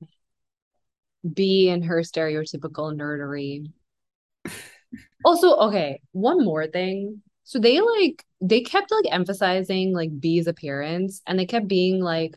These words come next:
"Oh, like, her appear-, like, people find her appearance, like, strange or whatever, and, like, it's not typical."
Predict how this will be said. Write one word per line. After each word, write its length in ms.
"Oh, 220
like, 260
her 120
appear-, 340
like, 160
people 260
find 260
her 140
appearance, 640
like, 280
strange 1120
or 200
whatever, 580
and, 140
like, 200
it's 180
not 360
typical." 800